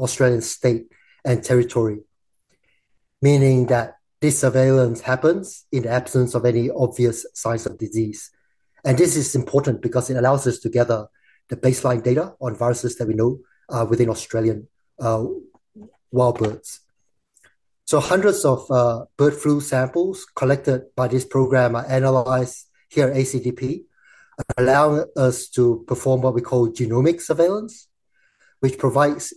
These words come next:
invaluable information on what, uh,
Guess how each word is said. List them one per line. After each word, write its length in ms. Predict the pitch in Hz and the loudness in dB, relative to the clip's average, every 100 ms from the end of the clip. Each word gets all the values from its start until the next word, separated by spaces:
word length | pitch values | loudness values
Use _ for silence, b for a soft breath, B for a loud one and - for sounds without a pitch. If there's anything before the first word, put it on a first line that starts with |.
| - | -6
invaluable 720 | 135 117 135 139 131 123 156 | -4 2 4 4 4 2 2
information 800 | 135 - 123 120 - 117 101 101 b b b b | -2 -4 -6 -6 -6 -8 -8 -12 b b b b
on 440 | 131 113 110 107 - | -2 -2 -2 -4 -6
what, 340 | - 131 123 - _ _ | 0 0 -2 -12 _ _
uh, 420 | 123 117 113 113 | -2 0 0 -6